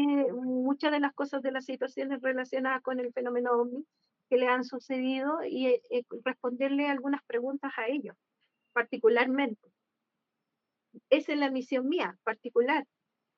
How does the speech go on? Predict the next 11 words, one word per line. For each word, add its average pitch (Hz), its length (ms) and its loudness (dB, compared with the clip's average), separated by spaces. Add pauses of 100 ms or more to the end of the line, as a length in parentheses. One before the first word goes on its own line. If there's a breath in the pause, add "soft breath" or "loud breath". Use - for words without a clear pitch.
(300)
¿ya? 240 220 -6 (220)
Yo 247 420 4
la, 233 400 2
la 233 100 2
misión 240 300 -2
de 269 80 0
los 262 180 2
otros 277 160 0
no 254 100 -4
lo 240 60 -4
sé, - 320 -10